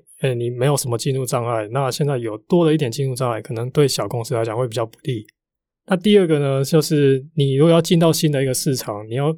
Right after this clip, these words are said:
你必须要先拿到执照嘛，那这个会比较麻烦一点。所以有些比较大的公司，它可能就直接并购当地的小公司，然后借此拿到牌照，它就省去了一个麻烦的步骤。所以它的产业集中度可能会变得越来越高。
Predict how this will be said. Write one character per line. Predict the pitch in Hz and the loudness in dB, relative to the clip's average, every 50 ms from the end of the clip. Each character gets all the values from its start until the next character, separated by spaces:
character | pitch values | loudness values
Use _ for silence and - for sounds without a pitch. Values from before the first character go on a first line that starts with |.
| _ _ | _ _
你 | 156 135 | -4 -4
必 | 135 - 208 180 | 0 2 4 4
须 | 156 - 160 147 | 4 4 2 4
要 | 156 151 | 4 4
先 | 139 - 151 135 | 4 2 0 0
拿 | 131 123 113 117 | 0 -2 -2 -2
到 | 135 131 123 | 0 -2 -2
执 | 113 - 117 107 110 | -2 -6 -10 -8 -6
照 | 107 127 117 | -4 -4 -4
嘛， | 107 104 104 | -4 -6 -8
那 | 113 123 139 | -6 -4 0
这 | 156 | 2
个 | 151 143 | 2 2
会 | 135 156 147 | 2 2 0
比 | 120 | 0
较 | 131 131 | -2 -4
麻 | 123 117 113 113 | -2 -4 -6 -4
烦 | 123 120 113 | -4 -4 -4
一 | 120 | -4
点。 | 123 147 160 160 - _ _ _ _ _ _ _ | -6 -6 -10 -10 -12 _ _ _ _ _ _ _
所 | _ - 202 | _ 4 4
以 | 196 | 6
有 | 175 160 135 127 | 6 6 4 2
些 | - - 165 170 | 2 2 2 2
比 | 156 127 | 2 2
较 | 127 147 | 0 0
大 | 147 - 156 135 | 2 4 4 4
的 | 123 | 4
公 | - 139 131 | 2 -2 -2
司， | 131 - - 139 | -2 -2 -2 -2
它 | 131 147 | -2 -2
可 | 135 131 | -2 -2
能 | 120 113 | -4 -2
就 | 120 143 | -2 -2
直 | 139 - 139 | -2 -2 -4
接 | 123 131 131 | -2 -2 -2
并 | 135 - 156 139 | 0 2 2 2
购 | 131 147 143 127 | 2 2 2 2
当 | 120 - 120 120 123 | 2 0 -2 -2 -2
地 | - 139 127 | -4 -6 -4
的 | 120 117 113 113 | -2 -2 -4 -4
小 | - - 110 107 | -4 -6 -6 -4
公 | 127 120 123 | -4 -4 -4
司， | - - 123 117 117 | -4 -4 -6 -6 -6
然 | 120 117 117 | -6 -6 -6
后 | 117 123 127 - _ _ | -4 -4 -6 -8 _ _
借 | - - 160 | 0 2 2
此 | 135 - - 113 104 | 2 2 -4 -8 -8
拿 | 104 107 110 | -8 -6 -4
到 | 117 123 | -4 -4
牌 | 117 - - 104 101 | -4 -4 -6 -6 -6
照， | - - 113 98 - _ _ _ _ _ - | -4 -4 -4 -6 -6 _ _ _ _ _ -6
它 | - 143 | -2 0
就 | 151 | 0
省 | 151 - - - 110 | 2 0 -2 -4 -2
去 | - 156 143 | -2 -2 0
了 | 131 123 | 0 0
一 | 117 127 117 | -2 -4 -6
个 | - 120 113 | -4 -4 -4
麻 | 104 110 110 110 113 | -4 -4 -6 -6 -6
烦 | - - 117 | -10 -10 -12
的 | 110 | -12
步 | - _ 147 117 | -10 _ -8 -8
骤。 | - - 123 107 101 - _ _ _ _ | -6 -4 -4 -4 -6 -8 _ _ _ _
所 | _ - 208 208 | _ 4 6 6
以 | 196 160 | 6 6
它 | 147 165 185 185 | 6 4 6 6
的 | 165 | 4
产 | 156 - - 135 113 | 4 2 0 -2 2
业 | - 160 156 | 4 4 4
集 | 139 - 127 | 4 2 -2
中 | 117 127 123 127 | -4 -4 -4 0
度 | 127 147 127 | 0 0 -2
可 | - - 110 | -2 -4 -10
能 | 104 104 | -8 -4
会 | 120 123 113 113 | -4 -4 -4 -2
变 | - 139 113 | -2 -2 -2
得 | 107 | 0
越 | 113 127 | -2 0
来 | 123 120 | 0 0
越 | 120 117 110 | 0 -2 -4
高。 | - - 113 104 101 - | -4 -4 -4 -4 -4 -8